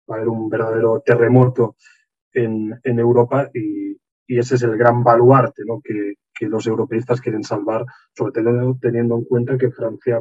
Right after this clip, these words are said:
preside la, la Unión Europea en este primer semestre de dos mil veintidós. En el caso de que la derecha gane en Italia, como decía Alessandro, volveríamos a una situación que ya conocemos, con el eje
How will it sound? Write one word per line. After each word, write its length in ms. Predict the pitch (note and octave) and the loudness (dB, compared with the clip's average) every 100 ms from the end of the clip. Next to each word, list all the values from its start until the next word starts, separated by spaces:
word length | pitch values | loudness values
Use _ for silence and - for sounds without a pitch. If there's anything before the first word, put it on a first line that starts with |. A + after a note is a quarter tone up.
| - | -4
preside 480 | A2 - B2+ A2+ G#2 | -8 -4 -2 -2 -2
la, 280 | G#2 G2+ - | -6 -8 -10
la 120 | A#2 A2 | -8 -4
Unión 200 | A#2 A2+ | -2 -2
Europea 340 | A2+ A#2 A2+ | -4 -4 -4
en 100 | A#2 | -4
este 280 | G#2 - - | -6 -6 -6
primer 380 | A2 G#2 G#2 G2 - _ _ _ _ | -4 -4 -4 -10 -14 _ _ _ _
semestre 540 | - A#2 A2+ - B2 | -6 -2 -2 -4 -2
de 240 | B2 A2 G2+ | 0 0 -2
dos 180 | G2+ | -6
mil 160 | A2 G#2+ | -4 -4
veintidós. 540 | G#2+ G#2 A#2+ C3+ C3 - _ - _ _ - | -4 -4 0 0 0 -4 _ -20 _ _ -6
En 140 | B2+ | -4
el 100 | A2 | -2
caso 280 | - C3+ C3+ | 0 2 4
de 100 | A2+ | 2
que 80 | A2 | 2
la 100 | A2+ | -2
derecha 400 | A2+ B2 B2+ B2 | 0 -2 0 0
gane 680 | B2 B2+ B2 B2 A#2+ A#2+ - | 2 2 2 0 0 -4 -6
en 140 | B2 | -6
Italia, 300 | B2 C3 C#3 | -4 -2 -2
como 260 | D3 B2 A2+ | 0 -2 -2
decía 300 | G#2+ - B2 | -6 -2 0
Alessandro, 420 | A#2+ B2 B2+ C#3 | 2 2 0 2
volveríamos 680 | C3 A2+ A2+ B2+ C3 B2+ B2 | 0 -2 2 2 4 2 2
a 40 | B2 | 0
una 120 | A#2 | -2
situación 480 | B2 B2 B2 C3+ B2+ | -2 -2 2 0 0
que 120 | A2+ | -2
ya 140 | A#2+ | 0
conocemos, 640 | C3 C3 C3 C#3 C#3+ D3+ - | 2 2 2 0 0 -4 -6
con 180 | A2+ | -8
el 80 | A2 | -2
eje 300 | A#2+ B2+ A#2+ | -2 0 -2